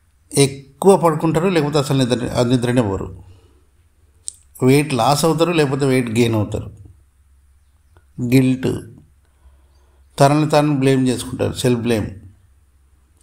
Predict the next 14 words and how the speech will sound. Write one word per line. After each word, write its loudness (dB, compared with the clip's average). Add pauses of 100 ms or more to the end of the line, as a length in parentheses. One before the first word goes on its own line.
(240)
Suicidal 0
thoughts -4
వస్తాయి, -8 (1080)
Back 2
pain 2
వస్తుంది, -8 (840)
Regular 2
headache 0
వస్తూ -2
ఉంటుంది, -4 (840)
Negative 2
thoughts, -2 (440)
Negative 0
thoughts 0